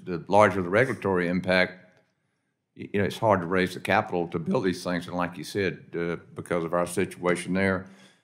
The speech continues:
Miz Eversole, your testimony talked extensively about how the late two thousands private sector developed fracking and horizontal drilling and unlocked vast quantities. Uh,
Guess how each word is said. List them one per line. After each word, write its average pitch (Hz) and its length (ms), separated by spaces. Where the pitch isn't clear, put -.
Miz 117 140
Eversole, 131 440
your 131 120
testimony 117 560
talked 123 340
extensively 104 800
about 92 260
how 110 220
the 95 100
late 104 360
two 117 140
thousands 101 480
private 107 360
sector - 340
developed 92 540
fracking 101 480
and 92 80
horizontal 92 500
drilling 92 600
and 87 100
unlocked 90 540
vast 104 420
quantities. 82 720
Uh, 85 360